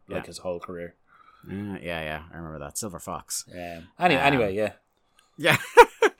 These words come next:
Speaker 2: We then get a replay of the Cinnaburst Spring Breakout segment from last week. Uh, then we get more Nitro Girls before the main event, which is D D P with Ric Flair versus Hollywood Hogan. Uh,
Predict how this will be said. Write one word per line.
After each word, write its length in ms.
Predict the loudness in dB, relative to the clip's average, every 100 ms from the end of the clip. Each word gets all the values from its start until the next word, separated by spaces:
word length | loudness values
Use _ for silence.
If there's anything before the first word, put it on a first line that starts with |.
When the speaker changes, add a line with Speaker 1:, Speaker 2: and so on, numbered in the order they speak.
| -10 -8 2
Speaker 2:
We 140 | 6
then 180 | 8 8
get 140 | 6 6
a 60 |
replay 500 | 6 4 2 2 4
of 120 | 2
the 80 | 0
Cinnaburst 680 | 0 2 2 2 2 2 0
Spring 380 | 0 0 0 0
Breakout 520 | 0 0 2 -2 -2
segment 480 | -2 -4 -4 -8 -10
from 320 | -8 -8 -6
last 360 | -6 -6 -6 -6
week. 280 | -8 -8 -20 -20 -20 -16 -8
Uh, 280 | -2 -2 -2
then 120 | -4
we 60 | -4
get 140 | -6
more 200 | -6 -6
Nitro 400 | -4 -4 -2 -4
Girls 320 | 0 0 -2
before 300 | -6 -2 0
the 80 | 0
main 180 | 0 -2
event, 400 | 0 -2 -2 -8
which 280 | -10 -8 -8 -6
is 520 | -6 -4 -6 -8 -10 -14 -20 -12
D 140 | -8
D 140 | -8 -8
P 380 | -6 -4 -4 -6
with 220 | -8 -6
Ric 200 | -6 -6
Flair 480 | -4 -2 0 -2 -4
versus 440 | -8 -6 -6 -8 -10
Hollywood 680 | -6 -6 -4 -6 -6 -6 -8
Hogan. 640 | -10 -10 -10 -12 -14 -20 -20 -20 -20 _
Uh, 280 | -8 -6 -6